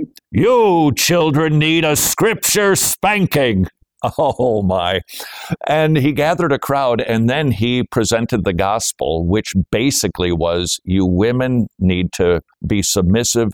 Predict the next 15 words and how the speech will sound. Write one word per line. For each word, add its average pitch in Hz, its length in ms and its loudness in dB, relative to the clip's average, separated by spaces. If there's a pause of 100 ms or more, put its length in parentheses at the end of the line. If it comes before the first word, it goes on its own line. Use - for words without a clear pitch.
(140)
and 95 200 0 (100)
ask 107 320 -2
your 98 140 0
husbands 98 720 -2
for 82 140 -4
a 80 80 -2
vacuum 90 500 -2
cleaner 78 400 -6
this - 220 -6
Christmas." - 560 -6 (120)
And 104 240 0
I'm 107 220 0
not 107 200 0
even 98 200 2
exaggerating. 87 800 -2